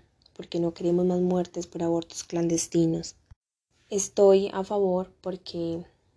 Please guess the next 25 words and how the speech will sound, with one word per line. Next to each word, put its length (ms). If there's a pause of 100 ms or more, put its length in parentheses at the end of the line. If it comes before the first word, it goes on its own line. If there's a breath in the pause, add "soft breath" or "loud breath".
(340)
permite 520
que 120
todas 240
las 160
personas 500
gestantes 760
tomen 340
decisiones 560
autónomas 640
basadas 480 (600 soft breath)
en 100
sus 160
propios 340
deseos, 560 (920)
experiencias 680
y 100
expectativas, 800 (160)
porque 420
el 80
aborto 560 (160)
es 140
una 180
realidad 480 (760 soft breath)
y 200
penalizarlo 880